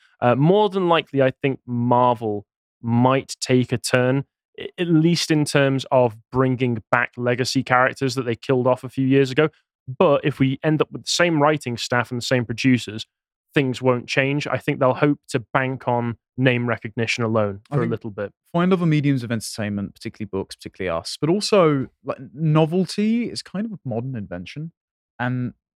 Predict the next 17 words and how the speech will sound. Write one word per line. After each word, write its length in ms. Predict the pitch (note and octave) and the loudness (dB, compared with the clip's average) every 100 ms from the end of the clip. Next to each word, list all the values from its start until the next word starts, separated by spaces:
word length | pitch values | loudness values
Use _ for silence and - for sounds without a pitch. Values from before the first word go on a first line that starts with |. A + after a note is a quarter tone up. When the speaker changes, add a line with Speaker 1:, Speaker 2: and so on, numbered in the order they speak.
| _ _ - | _ _ -10
Speaker 2:
maybe 420 | D3 D#3 E3+ E3 | -4 -2 -2 -4
cycle 400 | - D3+ C#3 C3+ | -2 -4 -2 -6
off 100 | - | -6
your 80 | A#2+ | -6
addiction 300 | G#2+ - G#2 | -8 -10 -14
to 80 | G#2 | -12
novelty. 320 | F#2 E2+ - | -12 -14 -12
This 160 | F#2 B2+ | -8 -6
is 80 | D#3+ | -6
what 120 | C#3 | -4
makes 260 | C3 A2+ - | -4 -6 -8
the, 100 | G#2 | -12
the 140 | G2 | -10
Soy 200 | - A#2 | -8 -6
Boys 240 | G2+ F#2 | -6 -8
so 140 | - G2 | -8 -12
detestable. 580 | F2+ - G#2+ - A#2+ | -12 -12 -12 -10 -10